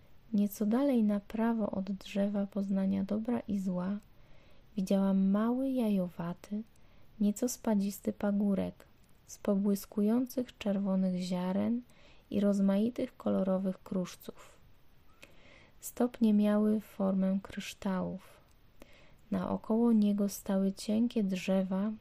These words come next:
dosyć wysokie, by stojąc na pagórku nie być przez nikogo widzianym. Wokół tego pagórka rosły również zioła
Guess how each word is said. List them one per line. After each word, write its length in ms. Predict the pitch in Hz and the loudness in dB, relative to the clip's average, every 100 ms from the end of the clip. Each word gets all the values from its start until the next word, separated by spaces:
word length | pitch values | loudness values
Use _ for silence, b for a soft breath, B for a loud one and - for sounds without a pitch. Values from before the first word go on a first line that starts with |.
| - | -4
dosyć 380 | 196 185 185 180 | -4 -2 -4 -4
wysokie, 680 | 185 180 - 175 - 185 220 - - B B B B B B - | -4 -6 -6 -8 -8 -6 -6 -10 -20 B B B B B B -4
by 100 | 196 | -2
stojąc 640 | - 247 262 254 226 - | 0 2 4 6 4 2
na 120 | 214 | 0
pagórku 640 | 208 208 196 208 240 240 226 | 0 0 2 2 2 2 4
nie 260 | 220 247 240 | 6 6 4
być 200 | 220 - | 0 -4
przez 300 | - 208 - | -6 -2 0
nikogo 440 | 196 - 190 190 | 0 0 0 0
widzianym. 720 | 185 180 180 170 170 175 185 - - - - - b b b b b b b 208 | 0 -4 -4 -4 -4 -6 -8 -12 -20 -20 -20 -20 b b b b b b b -4
Wokół 400 | 196 190 - 196 | 0 0 -2 -2
tego 280 | 196 190 190 | 0 0 0
pagórka 880 | - 190 202 214 202 - 185 190 226 - - - - - | 0 0 2 0 -2 -4 -4 -2 -4 -10 -20 -20 -20 -6
rosły 520 | 202 208 226 - 226 | -2 0 0 0 2
również 380 | 220 208 208 208 | 4 4 4 4
zioła 520 | 202 196 214 233 247 | 0 0 2 2 0